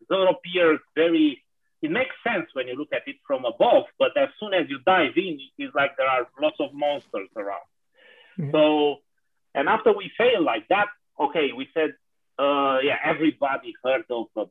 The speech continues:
Speaker 1: big C name in the industry. They must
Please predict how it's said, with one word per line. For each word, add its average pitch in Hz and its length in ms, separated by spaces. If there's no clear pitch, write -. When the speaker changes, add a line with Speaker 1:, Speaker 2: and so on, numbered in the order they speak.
Speaker 1:
big 139 180
C 151 240
name 110 420
in 113 240
the 110 80
industry. 117 800
They 165 160
must 170 260